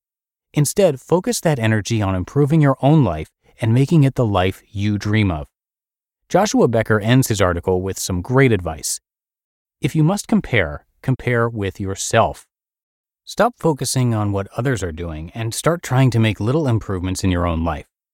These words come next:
If you want to travel, don't be jealous of your friend who just got back from that two-week European tour.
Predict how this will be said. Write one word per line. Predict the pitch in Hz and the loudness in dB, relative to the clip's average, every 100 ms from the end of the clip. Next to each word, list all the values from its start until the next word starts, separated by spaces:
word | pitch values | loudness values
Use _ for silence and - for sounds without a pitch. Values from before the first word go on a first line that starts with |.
| _ | _
If | - 123 | -6 -2
you | 156 196 | 0 2
want | 196 156 | 2 0
to | - | -4
travel, | - 135 143 92 80 - _ - | -4 0 0 -2 -8 -12 _ 0
don't | 156 175 | 0 0
be | 202 110 | -2 -4
jealous | - 117 120 101 - | -2 2 2 0 -2
of | 92 | -4
your | 85 | -4
friend | - 113 120 87 | -2 2 2 2
who | 85 | -2
just | 101 - | -4 -2
got | 104 92 | -2 0
back | 98 104 - | 0 0 -2
from | 90 | -4
that | 80 80 | -2 -6
two-week | - 120 101 90 | -2 0 0 -2
European | 101 90 78 90 73 | -2 -2 -2 -4 -4
tour. | - 147 80 82 | 0 0 0 -6